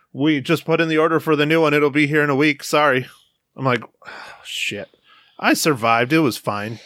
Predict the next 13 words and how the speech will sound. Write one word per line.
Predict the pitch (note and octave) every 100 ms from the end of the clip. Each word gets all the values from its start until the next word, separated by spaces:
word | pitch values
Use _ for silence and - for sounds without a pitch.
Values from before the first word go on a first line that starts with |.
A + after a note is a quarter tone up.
| - -
But | A#2+ A2 - _ _ _
if | C3 A#2+
anybody | D3+ D#3+ D3+ C3 B2 C#3+ C#3
needed | D3 C#3 B2
to | A2+ A2 _ -
contact | C3+ D3+ E3+ D#3 C3 C3+
me, | C3
I | A#2
told | A#2+ D3
them, | C3 B2+
"Email | C3+ A#2
me." | G#2 G#2 - _ _ _ _ -
So | B2+ G#2